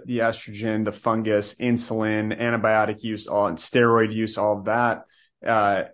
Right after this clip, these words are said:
dairy that's pasteurized and toxic dairy is a huge influence on B P H and toxic estrogens. Um, obviously it's different with raw dairy, A two dairy, and all the stuff that, uh,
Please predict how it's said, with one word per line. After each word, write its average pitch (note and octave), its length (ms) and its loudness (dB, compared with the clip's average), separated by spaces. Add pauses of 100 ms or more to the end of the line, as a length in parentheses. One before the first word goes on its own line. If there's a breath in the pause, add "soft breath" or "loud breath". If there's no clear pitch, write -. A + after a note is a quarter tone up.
(760)
dairy B2 640 4
that's A#2 180 -2
pasteurized G#2+ 800 -2
and A2 160 -10
toxic A2+ 500 -2
dairy G#2+ 560 2
is G#2+ 200 -4
a G#2 100 0
huge C3 1080 2 (240)
influence A2 640 0
on G2+ 560 0
B A2+ 160 0
P G2+ 240 -6
H - 400 -6 (300)
and A2 240 -2
toxic A2 320 -2
estrogens. F#2+ 640 -6 (560)
Um, G#2 400 0
obviously A2+ 380 0
it's G#2+ 100 -4
different A#2 320 0
with A2 40 -10
raw A2 260 4
dairy, G#2 460 0
A G#2 40 -6
two A2 200 -8
dairy, G#2+ 240 2
and G#2 100 -2
all G#2 100 2
the G#2 80 -2
stuff G#2+ 320 -4
that, G2+ 200 0 (560 soft breath)
uh, F#2+ 380 0